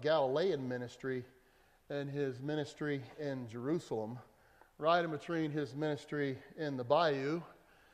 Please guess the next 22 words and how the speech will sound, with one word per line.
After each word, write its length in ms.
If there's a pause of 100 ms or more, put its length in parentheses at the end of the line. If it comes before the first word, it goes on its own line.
(300)
and 180
his 240
ministry 500
before 440
Capitol 640
Hill 420 (500)
and 140
all 260
of 140
its 400 (320)
swamp 400
creatures. 540 (200)
<laughs> 80 (800)
So, 240 (580)
my 140
Rebs 340
got 240 (320)
drugged 320
through 220
the 80
swamp, 360 (880)
uh, 140